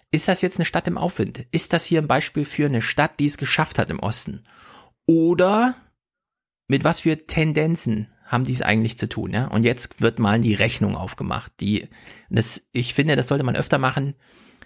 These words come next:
Wir gucken jetzt mal richtig ins Zahlenwerk. Womit hat's der Bürgermeister hier zu tun?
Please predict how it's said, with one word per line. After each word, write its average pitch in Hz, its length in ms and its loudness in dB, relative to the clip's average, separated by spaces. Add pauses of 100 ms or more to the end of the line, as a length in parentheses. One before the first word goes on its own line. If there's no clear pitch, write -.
(220)
Wir 131 120 2
gucken 185 200 0
jetzt 151 140 0
mal 143 60 2
richtig 156 340 -4
ins 139 200 -2
Zahlenwerk. 131 920 0
Womit 135 340 -2
hat's 127 220 -2
der 107 80 0
Bürgermeister 104 480 -4
hier - 100 -10
zu - 120 -12
tun? 123 200 -12